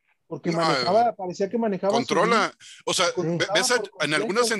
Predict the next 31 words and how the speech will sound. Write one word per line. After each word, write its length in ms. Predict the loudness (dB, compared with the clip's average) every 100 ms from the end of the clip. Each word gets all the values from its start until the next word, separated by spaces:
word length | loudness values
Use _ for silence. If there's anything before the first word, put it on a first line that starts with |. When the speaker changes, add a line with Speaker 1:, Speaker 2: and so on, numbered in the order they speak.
| -2
Speaker 2:
entrevistas 500 | -4 -4 -4 -6 -6
con, 200 | -10 -10 -8
con, 340 | -8 -8 -10
con 600 | -8 -6 -6 -6 -8 -6
Dreyfus 420 | -2 -2 -2 -8 -8
o 320 | -8 -8 -4
bajo 480 | -4 -4 -4 -4 -4
el, 140 | -6 -10
el 180 | -12 -12
co-, 140 | -16 -10
el 220 | -8 -8
coaching 400 | -6 -6 -4 -6
de 100 | -6
Dreyfus, 840 | -6 -6 -8 -12 -16 -20 -20 -20 _
parece 320 | -2 0 0
que 100 | -2
Chicharo 300 | -4 -2 -2
se 100 | -4
metió 240 | -8 -10 -4
una 140 | -2
secta, 360 | 0 -2 -4 -6
o 40 |
sea, 140 | -6
lo 120 | -4 -2
ves 160 | 0
en 100 | 0
los 140 | -2 -4
ojos. 220 | -4 -4
Speaker 1:
Claro, 540 | -4 -4 0 2 2 0
sí, 240 | -6 -2
Speaker 3:
Mira, 260 | 2 2